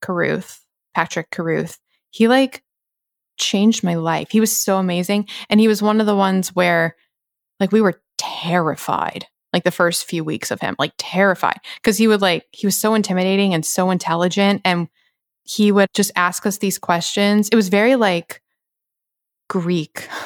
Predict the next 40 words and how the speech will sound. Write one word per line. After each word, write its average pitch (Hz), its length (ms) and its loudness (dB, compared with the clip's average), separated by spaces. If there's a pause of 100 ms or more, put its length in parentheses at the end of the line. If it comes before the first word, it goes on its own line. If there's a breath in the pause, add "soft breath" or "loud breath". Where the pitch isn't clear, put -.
(260 loud breath)
Like, 285 140 6
you 294 80 6
know, 285 140 6
like, 294 180 2
the, 240 180 0
like, 202 140 -2
Socrates, 202 760 0
like, 180 220 2
and 196 140 2
Plato, 180 400 4
like, 170 160 0
sitting 196 320 -2
around 180 300 2
asking 170 260 -4
questions. 165 340 -2
So 214 80 2
he 220 100 6
would, 240 140 2
like, 196 180 0
ask 185 280 -2
us 175 100 -2
these 170 160 -2
metaphysical 170 580 0
questions 160 760 -4 (580)
and 170 140 0
we 165 100 0
would 151 100 -4
just, - 300 -6 (460)
like, - 200 -6
stare - 300 -4
at 185 80 -6
him 214 380 -6
<laughs> 294 520 0
and 240 140 2
be 185 80 0
scared. 117 420 -4 (440 loud breath)
But 202 100 4
by 202 140 4
the 196 200 2
end, 180 560 0